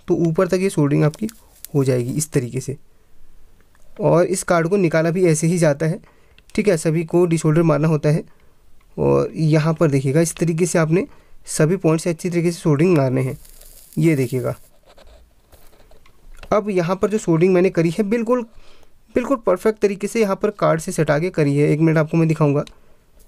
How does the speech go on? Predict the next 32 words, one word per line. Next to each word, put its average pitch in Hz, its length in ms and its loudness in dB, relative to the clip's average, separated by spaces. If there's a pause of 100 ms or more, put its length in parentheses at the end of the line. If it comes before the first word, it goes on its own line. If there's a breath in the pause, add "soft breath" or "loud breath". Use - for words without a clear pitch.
(260)
यहाँ 151 240 0
पर 160 180 0
शायद 156 260 2
एक 165 120 -2 (1080 loud breath)
पॉइंट 170 300 0
टूटा 180 240 -2
भी 190 100 -2
हो 165 160 0
सकता 175 240 -2
है। 190 160 -2
यहाँ 170 160 0
पर 175 160 -2
एक 165 120 0
मिनट, 165 180 -4 (920)
सभी 185 240 0
इंस्पेक्शन 190 580 2
करके 190 240 -2
अच्छी 170 240 -4
तरीके 165 260 0
से 160 120 0
आपने 160 200 0
सोल्डरिंग 151 360 -2 (680)
मारनी 127 340 2
है। 131 60 -2
हाँ, 127 240 0
थोड़ा 147 240 2
सा 156 100 0
यहाँ 143 100 0
पर 156 120 -6 (840 loud breath)
निकला 139 280 2
हुआ 170 180 2
था, 190 180 -2